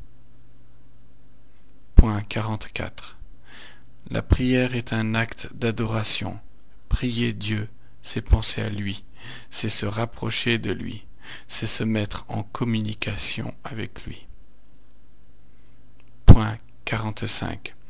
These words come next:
Celui qui prie avec ferveur et confiance est plus fort contre les tentations du mal,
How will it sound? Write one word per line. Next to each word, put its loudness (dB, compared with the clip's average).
Celui 0
qui -6
prie 2
avec -2
ferveur 0
et -2
confiance -2
est -4
plus -2
fort -2
contre -6
les -4
tentations -2
du -6
mal, -4